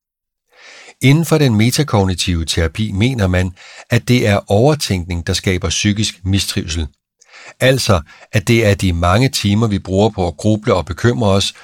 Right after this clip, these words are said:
som gør os endnu mere triste og angste. Hvis du bliver ved med at være i de negative tanker, ligegyldigt hvad du gør,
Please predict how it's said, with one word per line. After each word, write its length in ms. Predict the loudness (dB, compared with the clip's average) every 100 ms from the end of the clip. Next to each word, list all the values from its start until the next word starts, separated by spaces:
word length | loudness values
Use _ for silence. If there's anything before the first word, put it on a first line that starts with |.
| -14
som 200 | -4 -2
gør 140 | 2 4
os 200 | 2 0
endnu 220 | 0 2 2
mere 260 | 2 0
triste 560 | -2 -4 -4 -4 -6 -6
og 220 | -4 -4
angste. 320 | -4 -4 -4 -6 _ _ _ _ _ _ _ -20 -6
Hvis 180 | 0 0
du 100 | 0
bliver 220 | 0 0
ved 280 | 4 4 4
med 180 | 2 2
at 180 | 2 2
være 360 | 2 4 2
i 80 | 0
de 120 | -2
negative 520 | -2 0 0 -2 -6 -4
tanker, 420 | -2 0 0 -4 _ _ -2
ligegyldigt 580 | 2 2 2 -2 -2 0
hvad 160 | 0
du 80 | 0
gør, 280 | 0 2